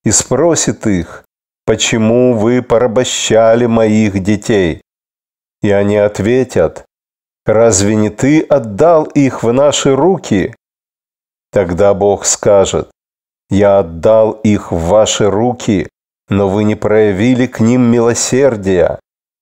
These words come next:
На старца вы наложили тяжелое иго свое.'"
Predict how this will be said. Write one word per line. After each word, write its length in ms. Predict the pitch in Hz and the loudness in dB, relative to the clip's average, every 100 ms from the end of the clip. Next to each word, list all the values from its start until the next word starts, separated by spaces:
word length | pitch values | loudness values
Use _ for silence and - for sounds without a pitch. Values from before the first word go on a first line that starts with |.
| _ _ _ | _ _ _
На 200 | 110 107 | -2 0
старца 1120 | - - - 131 139 127 110 - - 101 - - | 0 -4 -2 0 2 2 -2 -4 0 2 0 -4
вы 180 | 98 110 | -4 0
наложили 760 | 113 117 117 101 98 123 113 | 2 2 2 0 0 0 0
тяжелое 800 | 113 - 113 90 113 113 110 110 110 | -2 -2 -2 0 0 2 2 2 2
иго 500 | - 117 107 92 95 | 0 0 2 0 -2
свое.'" 720 | - 95 98 95 87 78 | -2 0 0 2 2 0